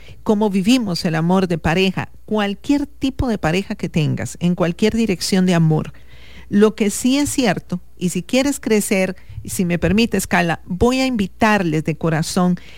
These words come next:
El sábado cinco de marzo voy a estar impartiendo un taller virtual que se llama Construyamos Relaciones Sanas.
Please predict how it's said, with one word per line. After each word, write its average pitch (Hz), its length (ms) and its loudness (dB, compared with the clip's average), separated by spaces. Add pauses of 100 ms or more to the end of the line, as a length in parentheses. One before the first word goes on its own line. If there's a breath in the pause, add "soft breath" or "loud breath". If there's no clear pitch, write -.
(180 loud breath)
El 214 240 2
sábado 277 460 2
cinco 254 420 -2
de 226 100 4
marzo 190 680 0 (340 loud breath)
voy 233 220 2
a - 20 2
estar 247 240 0
impartiendo 220 580 0
un 226 80 0
taller 208 440 2
virtual 185 840 0
que 170 120 -6
se 175 160 -4
llama 196 320 0
Construyamos 226 800 -2
Relaciones 185 520 -2
Sanas. 156 580 -6